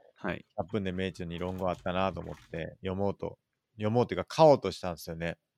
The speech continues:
Speaker 2: 百分で名著の論語を。
Speaker 1: はい。
Speaker 2: 買おうとしたら、「もうすでに持ってます」って言われてて、
Speaker 1: <laughs>
Speaker 2: 「あれ？そうやったっけ？」と思って、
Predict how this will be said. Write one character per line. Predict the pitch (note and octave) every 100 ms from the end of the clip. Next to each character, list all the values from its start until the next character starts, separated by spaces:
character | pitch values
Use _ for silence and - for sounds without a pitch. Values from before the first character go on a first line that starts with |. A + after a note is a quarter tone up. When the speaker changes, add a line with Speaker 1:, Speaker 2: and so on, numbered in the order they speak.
| _ _ _ _
Speaker 2:
百 | G2 -
分 | G2+ F2+
で |
名 | F2 F2+
著 | E2 E2+
の | D#2+
論 | E2+
語 | E2 E2
を。 | D#2+ - _ _ _ _ _ - _ _
Speaker 1:
は | - G2
い。 | - -
Speaker 2:
買 | - D#3+
お |
う | B2+
と |
し | G#2
た | -
ら、 | F#2
「も | G2
う | B2+
す | B2
で | D3+
に | D3
持 | G#2+
っ | G2
て | G#2+
ま | G#2+
す」 | G#2
っ |
て | A2
言 |
わ | F2+
れ | F2
て |
て、 | - A#2 E2 D#2+
Speaker 1:
<laughs> | - G3+ A#3 -
Speaker 2:
「あ | B3 - - -
れ？ | -
そ | - - G3
う |
や |
っ | C#3+
た | -
っ | G#2+
け？」 | - G#2
と | -
思 | F2+
っ | E2+
て、 | - F2 E2+